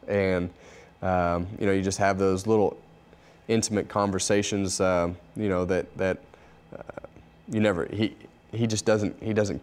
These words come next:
he doesn't know, and he doesn't care about what you did. Uh, he just wants to have his dad around.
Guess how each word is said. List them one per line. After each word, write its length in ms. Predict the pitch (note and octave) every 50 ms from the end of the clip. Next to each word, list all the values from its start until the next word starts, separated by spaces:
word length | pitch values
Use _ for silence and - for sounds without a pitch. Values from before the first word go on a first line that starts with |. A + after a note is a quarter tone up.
| - -
he 80 | B2 A2
doesn't 260 | G#2+ G#2+ G#2 F#2 F#2+
know, 260 | G2 G2+ G#2+ G#2 G#2
and 80 | G2+ G2+
he 60 | G2
doesn't 280 | F#2+ G2 G2 G2+ F2+
care 260 | - - G#2+ A2 A2 G#2+
about 360 | G2 F#2+ F#2+ F#2 - - - - - -
what 260 | F3 A2+ A2+ - -
you 80 | G2
did. 400 | F2 G2+ G2+ G#2 G#2 G2+ F#2+ F#2 F#2 - - - - - - - - -
Uh, 240 | F#2 F#2 F#2 F2+ F2+
he 140 | F#2+ A2 A2
just 220 | G#2 G2 - -
wants 200 | G#2 G2+ F#2+ -
to 120 | - F2
have 160 | F2+ F#2+ F#2 F2+
his 100 | F2 E2
dad 240 | G2 G2 G2+ G2+
around. 380 | F#2+ F2+ E2 D#2 D#2+ D#2+ E2 E2